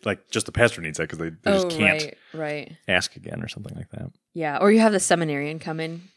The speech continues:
Speaker 1: Oh,
Speaker 2: and,
Speaker 1: yeah.
Speaker 2: like, give a little appeal at the end. They're like, "Thanks so much for supporting me. When you support your diocese and your parish, you're supporting my vocation."
Speaker 1: Yeah.
Speaker 2: Everyone's like, "We gotta give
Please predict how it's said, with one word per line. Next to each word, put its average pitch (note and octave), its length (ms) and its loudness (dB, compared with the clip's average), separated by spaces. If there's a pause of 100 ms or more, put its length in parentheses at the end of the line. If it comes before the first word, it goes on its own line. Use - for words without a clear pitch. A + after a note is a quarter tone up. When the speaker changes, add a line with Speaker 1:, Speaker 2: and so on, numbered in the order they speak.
(280)
Speaker 1:
Oh, D3 80 6
Speaker 2:
and, F#3+ 100 8
Speaker 1:
yeah. E3 80 8
Speaker 2:
like, E3+ 140 2
give F3+ 120 4
a E3 60 2
little D#3+ 220 4
appeal D#3+ 260 0
at D3+ 140 0
the D#3+ 100 -4
end. D3+ 160 -2
They're D#3 80 -4
like, D#3 200 -2
"Thanks - 420 2
so F#3+ 160 2
much F3+ 400 -6
for E3+ 80 -6
supporting G3+ 640 -2
me. G3 260 2
When E3 200 0
you G#3 120 6
support - 360 0
your E3 120 0
diocese F#3+ 580 0
and D#3 120 -6
your D#3 80 -2
parish, F#3+ 420 0
you're E3+ 80 -10
supporting G#3 480 -2
my G3 220 0
vocation." - 520 -2
Speaker 1:
Yeah. C#3 400 -2 (280)
Speaker 2:
Everyone's C4 280 -4
like, F#4 100 -4
"We A#4 140 0
gotta A4+ 300 0
give E4+ 340 4